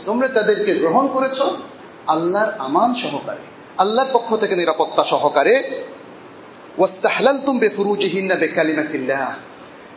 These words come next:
এবং আল্লাহর বাণী দিয়ে তোমরা তাদেরকে নিজেদের জন্য বৈধ করে নিয়েছো।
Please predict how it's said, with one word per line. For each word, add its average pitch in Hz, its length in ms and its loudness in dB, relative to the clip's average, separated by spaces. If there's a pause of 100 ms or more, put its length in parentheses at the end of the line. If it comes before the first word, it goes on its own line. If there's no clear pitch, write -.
এবং 156 320 0
আল্লাহর 160 340 2
বাণী 165 340 2
দিয়ে 160 420 -2 (460)
তোমরা 156 300 0
তাদেরকে 147 460 0
নিজেদের 143 420 0
জন্য 135 220 -2
বৈধ 135 360 -2
করে 120 140 -2
নিয়েছো। 107 280 -6